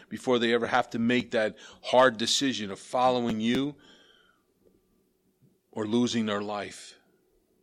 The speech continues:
Lord, we just pray as they lift up all those who are hearing this word this morning, Lord,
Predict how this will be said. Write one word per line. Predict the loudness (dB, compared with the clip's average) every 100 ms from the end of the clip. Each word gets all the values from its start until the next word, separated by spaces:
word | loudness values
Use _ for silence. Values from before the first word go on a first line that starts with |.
| _ _ _ _ _ _ _ _ _ _ _ _ _ _ -4
Lord, | 0 0
we | 0
just | -4 -6
pray | 0 0 2 -2 -10 -16
as | -14 -8
they | -4 -2
lift | -4 -6 -12 -20 -20 -20 -18 -18 _ _ _ -4
up | -2 2
all | 4 4
those | 4 2 0
who | -4
are |
hearing | -2 0 2 2
this | 0 -2
word | 0 0
this | -2 -6 -4
morning, | -4 -4 -6
Lord, | -8 -12 -14